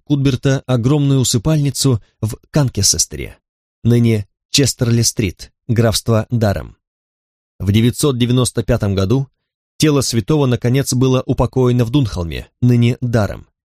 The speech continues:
где и осталось навсегда. Кьяртан, Рагнар и Гизела — вымышленные персонажи. Вот кто существовал на самом деле, так это Ивар –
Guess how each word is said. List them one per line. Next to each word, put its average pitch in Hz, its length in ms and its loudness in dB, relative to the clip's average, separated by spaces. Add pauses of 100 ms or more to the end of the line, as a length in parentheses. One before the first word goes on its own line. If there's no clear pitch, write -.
(140)
где 117 280 4
и 165 160 0
осталось 131 580 0
навсегда. 98 640 -2 (1040)
Кьяртан, 135 520 0 (320)
Рагнар 117 520 0 (320)
и 127 80 0
Гизела — 143 540 0 (460)
вымышленные 139 920 2
персонажи. 92 720 -4 (500)
Вот 120 260 2
кто 135 220 -2
существовал 117 720 0
на 107 140 2
самом 151 400 0
деле, 82 360 -4 (160)
так 113 180 -2
это 127 160 -2
Ивар – 117 460 -2